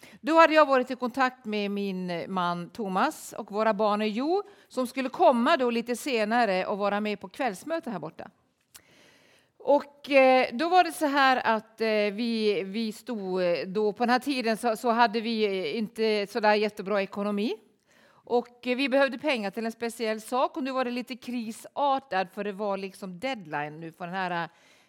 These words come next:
betalningen. Så, och det hade vi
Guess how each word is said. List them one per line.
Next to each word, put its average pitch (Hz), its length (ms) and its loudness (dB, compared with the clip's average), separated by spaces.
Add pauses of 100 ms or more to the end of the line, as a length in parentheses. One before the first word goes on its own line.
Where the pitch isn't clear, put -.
(100)
betalningen. 196 960 0 (840)
Så, 226 420 0
och 233 200 -2
det 349 120 2
hade 339 240 2
vi 247 240 -2